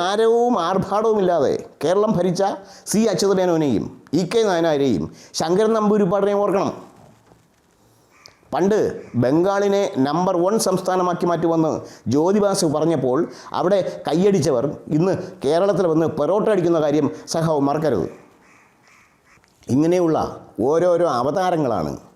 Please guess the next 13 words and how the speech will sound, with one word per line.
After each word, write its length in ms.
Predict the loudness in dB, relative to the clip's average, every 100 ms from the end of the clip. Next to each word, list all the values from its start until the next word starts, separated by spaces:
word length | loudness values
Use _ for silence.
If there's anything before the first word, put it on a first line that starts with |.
| _ _ -2
കമ്മ്യൂണിസത്തെ 600 | 0 2 0 -2 -2 -4 -4 -8 -6
നശിപ്പിക്കുന്ന 580 | -2 -2 -2 -2 -2 -2 -4 -8 -2
കുലംകുത്തികൾ 580 | 0 2 0 0 0 -2 -4 -4 0
എന്ന് 140 | 2 0
ഓർക്കണം. 300 | -2 -4 -8 -12 -20 -20 _ _ _ _ _ _ _ -8
മാത്രമല്ല, 400 | -4 -2 0 0 -2 -6 -12 -2
ഈ 20 | 0 0
സർക്കാരിനെ 600 | -4 -2 0 2 2 0
അധികാരത്തിലെത്തിച്ചത് 960 | 0 0 0 0 0 0 0 -2 0 -2 -4 -10 -20 _ _ _ -20 -6
കേരളത്തിലെ 480 | -2 0 0 0 0 -2 -10 -8
പൗരപ്രമുഖരല്ല, 840 | -2 0 0 0 0 0 0 0 -2 -6 -14 -20 _ _ _ -6
സാധാരണ 520 | -4 -4 -2 -2 0 -2 -4 -12 -20 -12 -6
അർദ്ധപട്ടിണിക്കാരായ 1000 | -4 -4 -2 -2 0 -2 -2 0 0 0